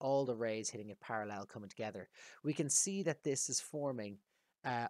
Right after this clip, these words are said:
all the light rays are meeting at one particular point, this point here, and this point is called the focal point. So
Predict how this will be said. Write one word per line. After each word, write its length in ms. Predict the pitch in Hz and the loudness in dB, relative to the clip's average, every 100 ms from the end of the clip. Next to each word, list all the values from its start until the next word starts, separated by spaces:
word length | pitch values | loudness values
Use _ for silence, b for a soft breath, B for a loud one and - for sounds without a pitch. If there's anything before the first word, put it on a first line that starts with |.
| - | 2
all 240 | 139 165 | 4 6
the 180 | 143 135 123 | 6 2 2
light 240 | 143 143 | 2 4
rays 220 | 131 113 | 2 -2
are 60 | 123 | -2
meeting 280 | 127 120 120 | -2 -2 -4
at 200 | - 120 | -8 -8
one 260 | 131 147 185 | -2 0 0
particular 460 | - - 127 117 110 | 0 -4 -2 -4 -4
point, 360 | 120 110 101 131 | -6 -8 -8 -8
this 160 | 123 127 | -4 -2
point 260 | - 104 101 | -2 -8 -4
here, 280 | 135 180 165 _ _ _ _ _ _ _ _ | -4 -4 -8 _ _ _ _ _ _ _ _
and 120 | 139 160 | -2 2
this 140 | 190 | 2
point 320 | - 143 123 | 2 -2 0
is 80 | - | -4
called 420 | - 117 107 104 - | -2 -2 -2 -4 -10
the 100 | - | -10
focal 460 | 113 - 120 113 110 | -8 -4 -4 -2 -6
point. 500 | - 110 98 - - _ _ _ _ _ - | -8 -14 -12 -12 -14 _ _ _ _ _ -6
So 300 | - 117 | -2 -2